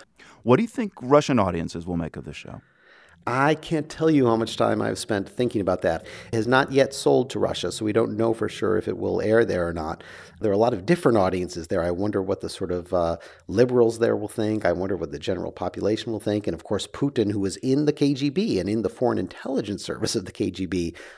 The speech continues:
Speaker 2: what will he think? You know, it's a show that I think is very kind of fair-minded towards the K G B,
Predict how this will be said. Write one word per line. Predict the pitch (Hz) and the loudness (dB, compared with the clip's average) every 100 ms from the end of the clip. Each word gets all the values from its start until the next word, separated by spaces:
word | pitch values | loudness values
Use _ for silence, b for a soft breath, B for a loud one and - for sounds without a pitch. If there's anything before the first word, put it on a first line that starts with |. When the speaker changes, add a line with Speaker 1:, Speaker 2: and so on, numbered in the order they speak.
| B | B
Speaker 2:
what | 98 120 | 4 4
will | 151 | 6
he | 131 147 | 0 0
think? | - 180 107 | 2 2 4
You | 104 | 0
know, | 95 92 | 2 2
it's | 101 98 | 0 -2
a | |
show | - 101 104 | 0 2 4
that | 104 98 - | 4 0 0
I | 98 | -4
think | 107 - | -4 -2
is | 92 | -2
very | 87 104 113 113 110 107 B B B | 0 4 6 6 2 -2 B B B
kind | - 110 | -4 -2
of | 87 | -2
fair-minded | - - 110 107 92 104 120 123 | -4 2 2 4 0 0 0 -2
towards | 117 120 117 | 0 -2 -2
the | 120 | -4
K | 120 113 | 2 2
G | 113 110 | 0 -2
B, | 117 117 120 | 0 2 0